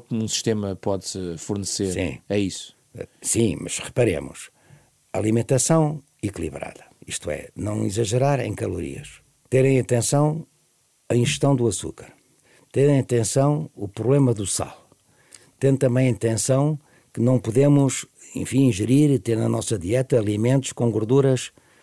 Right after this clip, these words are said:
Speaker 2: eh, processadas, que são as gorduras trans. Também terem atenção que o, o exercício físico é absolutamente essencial para termos uma boa saúde. Isto não é uma conversa, digamos,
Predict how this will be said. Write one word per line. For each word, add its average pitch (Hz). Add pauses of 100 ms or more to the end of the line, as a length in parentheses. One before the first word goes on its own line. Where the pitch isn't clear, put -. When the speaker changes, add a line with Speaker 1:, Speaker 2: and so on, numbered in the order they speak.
(280)
Speaker 2:
eh, 101
processadas, 80
que -
são 101
as 98
gorduras 104
trans. 82 (440)
Também 131
terem 143
atenção 120 (180)
que -
o, 110 (140)
o 120
exercício 117
físico 135
é 135
absolutamente 151 (340)
essencial 131
para 127
termos 127
uma 110
boa 120
saúde. - (440)
Isto -
não 160
é 160
uma 156
conversa, 143
digamos, 131